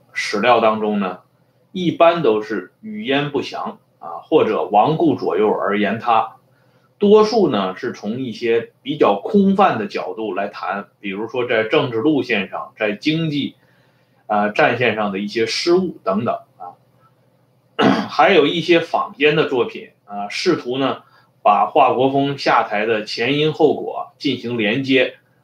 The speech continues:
告诉大家这个过程。不过呢，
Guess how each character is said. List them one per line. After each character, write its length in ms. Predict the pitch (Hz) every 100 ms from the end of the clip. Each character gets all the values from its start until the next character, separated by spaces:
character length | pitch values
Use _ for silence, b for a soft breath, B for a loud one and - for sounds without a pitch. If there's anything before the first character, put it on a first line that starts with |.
| _
告 240 | 127 123
诉 80 | 117
大 180 | 123 110
家 200 | 117 117
这 180 | 120
个 100 | 107
过 300 | 107 175 160
程。 240 | - - 185 _ _
不 120 | -
过 240 | 131 165 135
呢， 200 | 101